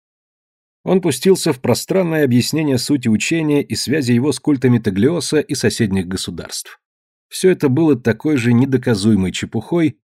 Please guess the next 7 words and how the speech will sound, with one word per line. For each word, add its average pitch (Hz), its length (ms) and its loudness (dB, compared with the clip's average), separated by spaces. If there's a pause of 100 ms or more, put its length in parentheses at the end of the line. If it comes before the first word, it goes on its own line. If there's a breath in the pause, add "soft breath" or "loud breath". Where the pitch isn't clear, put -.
(240)
как 190 220 -2
и 170 80 4
истории 165 380 2
происхождения 131 800 2
наиболее 117 420 4
зловещих 92 540 -2
богов. 80 500 -10